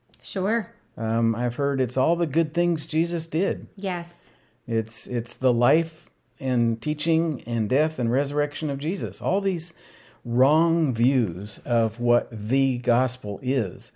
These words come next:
Speaker 1: Right.
Speaker 2: Um, like if I were to ask you, "What is a Boeing seven twenty-seven?"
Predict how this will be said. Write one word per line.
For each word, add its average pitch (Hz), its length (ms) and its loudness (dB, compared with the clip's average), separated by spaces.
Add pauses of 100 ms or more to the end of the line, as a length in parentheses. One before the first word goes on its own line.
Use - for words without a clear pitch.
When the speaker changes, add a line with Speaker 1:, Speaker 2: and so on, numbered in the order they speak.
Speaker 1:
Right. 180 140 -12 (220)
Speaker 2:
Um, 110 500 0
like 117 240 2
if 120 160 -6
I 135 140 2
were 135 160 0
to 113 440 0
ask 120 480 -4
you, 101 280 -2
"What 143 340 0
is 104 460 -4
a 107 100 -4
Boeing 101 500 0
seven 98 360 -2
twenty-seven?" 98 720 -2